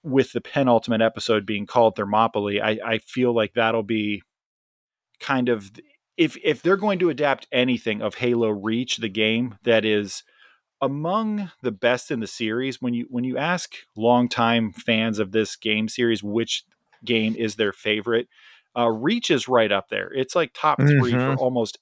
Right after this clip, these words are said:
Speaker 1: everybody. I, I, in fact, I don't know anybody that doesn't have Reach top three or top two. Um,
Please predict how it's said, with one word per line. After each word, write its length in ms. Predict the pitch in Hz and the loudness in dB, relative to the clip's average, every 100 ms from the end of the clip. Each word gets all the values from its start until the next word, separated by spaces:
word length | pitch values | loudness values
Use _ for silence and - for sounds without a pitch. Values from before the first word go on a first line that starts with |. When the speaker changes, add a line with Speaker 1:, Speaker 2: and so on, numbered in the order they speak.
| - | -2
Speaker 1:
everybody. 540 | 113 101 95 101 104 | -2 -2 -8 -4 0
I, 80 | 123 | 2
I, 300 | 131 170 160 | 2 -2 -2
in 80 | 135 | -2
fact, 200 | 165 151 | -2 0
I 80 | 170 | 0
don't 180 | 160 | 2
know 160 | 139 131 | 0 0
anybody 300 | 127 123 117 | 0 0 -2
that 140 | 107 | -2
doesn't 280 | 95 107 101 | -4 -4 -6
have 240 | 98 104 95 | -6 -6 -6
Reach 360 | 107 101 - - - | -10 -8 -10 -10 -4
top 300 | 120 117 - | -2 -2 -2
three 200 | 120 117 | -2 -2
or 120 | 107 | -2
top 300 | - 107 - - | 0 0 -2 -10
two. 400 | - 120 117 120 _ _ _ _ _ - | -6 -4 -4 -10 _ _ _ _ _ -6
Um, 460 | 113 101 101 101 | -2 -2 -4 -10